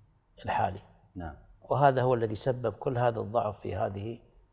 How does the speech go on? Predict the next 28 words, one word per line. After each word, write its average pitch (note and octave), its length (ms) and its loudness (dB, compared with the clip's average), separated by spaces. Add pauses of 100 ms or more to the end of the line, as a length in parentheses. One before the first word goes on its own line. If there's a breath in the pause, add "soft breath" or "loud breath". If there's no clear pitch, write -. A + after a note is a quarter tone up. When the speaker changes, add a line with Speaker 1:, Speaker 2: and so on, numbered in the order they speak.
(200)
Speaker 1:
ال-، G2+ 120 -8
الحكومة G#2+ 920 -6 (640)
والهزال G#2 1500 -2
البادي F#2+ 460 -4
عليها F#2 500 -8 (600)
في B2 220 -2
أسمائها، A#2+ 920 0
في - 60 -20
اختياراتها، A2+ 1200 0 (140)
في B2+ 260 -4
أدائها A#2+ 880 6 (320 loud breath)
الذي A#2+ 460 4
إلى B2+ 100 4
الآن B2+ 380 4 (300 loud breath)
لا C3 140 6
يكاد B2 240 4
يحس A#2 300 -2
الإنسان A#2 420 0
بوجود A2 360 0
ما G#2 120 -2
يسمى G#2+ 380 -4
بحكومة G2 560 -10 (640)
في - 60 -12
العراق. G2 300 -6
والصراعات C#3 560 6
ما C#3+ 120 4
زالت D3+ 380 4
قائمة، B2+ 500 0